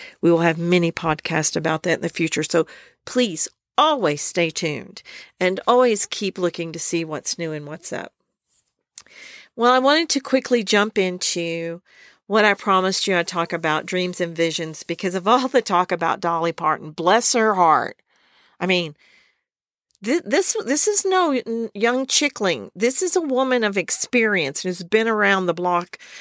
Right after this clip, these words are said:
a time or two, and, um, she seems real to me. If, I, like I said, I've never heard her do, talk about this particular dream she had, but I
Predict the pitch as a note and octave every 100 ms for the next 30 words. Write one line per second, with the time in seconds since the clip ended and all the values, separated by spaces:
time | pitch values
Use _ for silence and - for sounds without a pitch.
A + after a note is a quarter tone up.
0 | - - - - G3+ G#3 F#3+ F3+ F3+ -
1 | F#3+ F#3+ G#3 G#3 - F#3+ F#3 F3+ F3+ F3+
2 | - - - F#3+ F3+ E3+ D#3+ D3+ D#3 _
3 | - - - - - - A#3 A3 F3 A3
4 | A#3+ A#3+ A#3+ C4 G#3+ F3+ A3+ - _ _
5 | _ _ _ _ F#3+ F3 - F#3 E3+ -
6 | F3+ F#3+ F#3+ G3 E3+ F3 E3+ E3 F#3 E3+
7 | D#3+ E3+ D#3+ D#3+ - F#3 F3+ F3 E3+ D#3
8 | - D#3+ F3+ - F#3 - F3+ E3 E3+ D3+
9 | F#3+ G3+ - E3 D#3+ D#3+ D#3+ D#3 D#3+ D#3
10 | D3 - - - - - - _ -